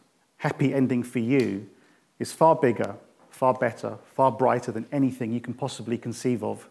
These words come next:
for yourself, as we're going to look at in Scripture now. Now, we're gonna be looking at Revelation chapter twenty-one. We're not going to be looking at all of it. There is so much in here. But we're gonna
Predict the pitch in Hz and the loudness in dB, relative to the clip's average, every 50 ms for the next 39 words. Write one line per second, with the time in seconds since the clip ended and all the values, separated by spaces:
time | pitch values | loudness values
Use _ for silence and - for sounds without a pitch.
0 | _ _ - 113 107 107 - - 120 113 107 98 - - - _ _ _ _ _ | _ _ -10 -8 -8 -8 -8 -8 -8 -8 -8 -10 -16 -20 -20 _ _ _ _ _
1 | _ _ _ _ _ _ _ _ _ _ _ _ _ _ _ _ _ _ _ _ | _ _ _ _ _ _ _ _ _ _ _ _ _ _ _ _ _ _ _ _
2 | _ _ _ _ _ _ _ _ _ _ _ _ 123 117 - 120 - 123 120 117 | _ _ _ _ _ _ _ _ _ _ _ _ -6 -4 -2 0 2 2 2 2
3 | 113 - 120 117 113 - - 110 113 - - - - - - _ _ _ _ _ | 0 0 0 0 0 0 -2 -4 -4 -4 -8 -12 -16 -16 -18 _ _ _ _ _
4 | _ _ _ _ _ _ _ _ _ _ _ _ _ _ 117 107 - - - 104 | _ _ _ _ _ _ _ _ _ _ _ _ _ _ -8 -6 -4 -2 -2 -4
5 | - - - 110 117 110 107 104 107 110 - - 131 135 127 127 127 - - - | -2 -4 -4 -2 -2 -2 -2 -4 -6 -6 -2 0 2 4 6 4 4 2 -2 -8
6 | - - 135 131 156 139 117 147 170 190 - 214 160 139 139 151 147 127 131 131 | -2 0 2 4 4 4 6 6 6 6 6 6 4 4 6 4 4 6 4 4
7 | 131 123 - - 123 117 117 113 - - _ _ _ _ _ _ _ _ _ _ | 2 2 0 -2 -4 -4 -6 -8 -14 -20 _ _ _ _ _ _ _ _ _ _
8 | _ _ _ - - - _ _ - 151 143 - 127 - 143 131 120 117 104 107 | _ _ _ -20 -20 -20 _ _ -6 -6 -6 -4 -2 0 2 2 2 2 0 0
9 | 113 123 127 123 123 - - _ _ _ _ _ _ _ _ _ _ _ _ _ | -2 -2 -4 -6 -12 -18 -20 _ _ _ _ _ _ _ _ _ _ _ _ _
10 | _ - 143 156 151 143 139 135 131 123 135 131 135 131 143 123 113 113 143 143 | _ 0 2 4 6 6 6 6 4 4 4 4 4 4 2 0 0 0 2 2
11 | 147 151 143 180 196 180 143 123 120 120 - - - 131 120 127 123 - 139 131 | 4 4 4 4 2 2 0 0 -2 -2 0 2 2 2 2 0 -2 -2 -2 0
12 | 127 143 160 185 202 - - - _ _ _ _ _ _ _ _ _ _ - - | 2 2 2 0 0 -4 -10 -18 _ _ _ _ _ _ _ _ _ _ -20 -20
13 | - _ _ - 147 - - 180 165 156 151 - | -20 _ _ -2 0 2 4 4 2 2 0 -2